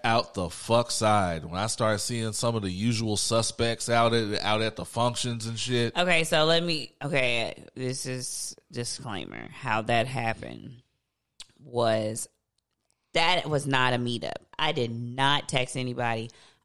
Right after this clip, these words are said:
Speaker 2: I
Speaker 1: Oh, I
Speaker 2: literally
Speaker 1: know.
Speaker 2: just went to my normal place
Speaker 1: Look.
Speaker 2: that I like to go mind my motherfucking business
Speaker 1: Now, look.
Speaker 2: because I knew what I was looking for. I was not looking for that.
Speaker 1: Now,
Speaker 2: I
Speaker 1: look.
Speaker 2: was looking for something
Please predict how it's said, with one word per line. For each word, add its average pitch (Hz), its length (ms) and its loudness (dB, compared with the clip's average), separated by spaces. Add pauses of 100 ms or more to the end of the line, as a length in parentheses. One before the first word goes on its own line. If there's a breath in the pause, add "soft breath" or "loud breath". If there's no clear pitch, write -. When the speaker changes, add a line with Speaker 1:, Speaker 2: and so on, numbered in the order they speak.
Speaker 2:
I 151 160 4
Speaker 1:
Oh, 202 100 10
I 247 160 10
Speaker 2:
literally 247 300 6
Speaker 1:
know. 98 60 0
Speaker 2:
just 135 280 0
went 131 240 -8
to 127 140 -8
my 123 300 -4
normal 135 920 -6 (240)
place - 720 -6
Speaker 1:
Look. 120 140 -8 (220)
Speaker 2:
that 131 100 0
I 131 100 4
like 135 240 0
to - 60 -10
go 127 160 0
mind 120 360 -2
my 131 220 -4 (260)
motherfucking 180 760 -4
business - 840 -6
Speaker 1:
Now, 123 120 2
look. 123 160 0
Speaker 2:
because 151 240 0
I 139 160 4
knew 190 480 -2
what 180 180 4
I 139 180 6
was 123 200 0
looking 143 340 0
for. 78 260 -8
I 147 180 2
was 135 200 -6
not 147 260 0
looking 214 420 -6
for 190 180 -10
that. 156 500 0 (240 loud breath)
Speaker 1:
Now, 117 80 0
Speaker 2:
I 156 140 6
Speaker 1:
look. 160 80 4
Speaker 2:
was 147 180 -4
looking 156 300 -10
for 143 160 -12
something 131 400 -10